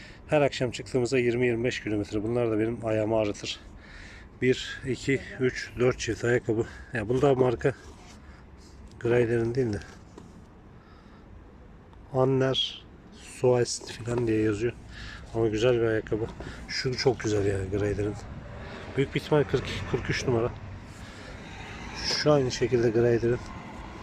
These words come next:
Numara yazmıyor abi, göremedik. İçeride falan yazıyor mu? Heh, yazıyormuş.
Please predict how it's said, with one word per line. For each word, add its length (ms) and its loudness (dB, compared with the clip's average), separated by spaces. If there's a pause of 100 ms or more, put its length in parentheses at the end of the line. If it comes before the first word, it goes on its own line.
(1300)
Numara 260 4
yazmıyor 440 2
abi, 120 -6
göremedik. 600 0 (100)
İçeride 320 0
falan 220 -6
yazıyor 320 -2
mu? 100 -8
Heh, 260 0
yazıyormuş. 460 -4